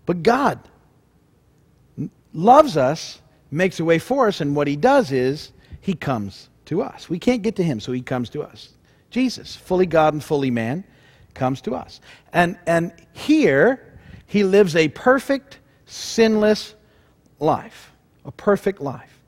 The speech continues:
He was born miraculously, you know the Christmas story, and then he proceeded to live a perfect life.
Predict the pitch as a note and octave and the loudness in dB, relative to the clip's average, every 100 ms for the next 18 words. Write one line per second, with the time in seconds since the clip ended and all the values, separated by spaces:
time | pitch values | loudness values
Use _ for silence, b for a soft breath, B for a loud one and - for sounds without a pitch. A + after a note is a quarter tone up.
0 | _ _ D#3+ E3+ G#2 E3+ G3 A#3 B3 - | _ _ -4 -4 -4 0 4 4 2 -2
1 | b - D3+ F#3 A#3 A3+ G#3+ G3+ G3+ F#3+ | b -2 4 6 6 2 0 2 4 6
2 | F#3+ F#3+ E3 D#3+ E3+ D#3+ F3 - D3 - | 4 -2 -4 0 0 0 -4 -4 -8 -4
3 | D3+ D#3 E3 C#3+ D#3 E3+ D#3 D#3+ G#3 G#3+ | 0 0 0 -4 -4 -4 -6 -6 -4 -2
4 | F#3+ F#3 D#3+ D3+ C3+ - G#3+ A3 A3 A3+ | 0 2 2 0 -4 -6 -6 -6 -10 -12